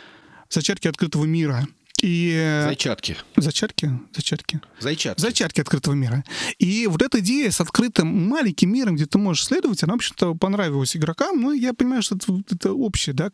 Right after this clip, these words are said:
Speaker 1: популярность в, в те годы б-, была от того, что, а почему бы нам не делать большие миры?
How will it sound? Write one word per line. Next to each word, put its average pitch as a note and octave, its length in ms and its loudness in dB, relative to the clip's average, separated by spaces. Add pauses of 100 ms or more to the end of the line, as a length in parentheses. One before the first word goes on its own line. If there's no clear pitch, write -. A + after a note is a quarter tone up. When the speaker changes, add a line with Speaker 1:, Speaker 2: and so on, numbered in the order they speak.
(640)
Speaker 1:
популярность D#3+ 680 0
в, - 300 -6
в - 40 -10
те - 120 -2
годы D3 360 -2 (560)
б-, F#3 240 -2
была D3+ 380 0
от C3 100 -6
того, D3+ 200 0
что, D3 380 0
а C#3 60 0
почему F3 280 -2
бы D3+ 80 0
нам C#3+ 140 2
не C#3 80 2
делать C3+ 240 0
большие C3+ 380 0
миры? B2+ 480 0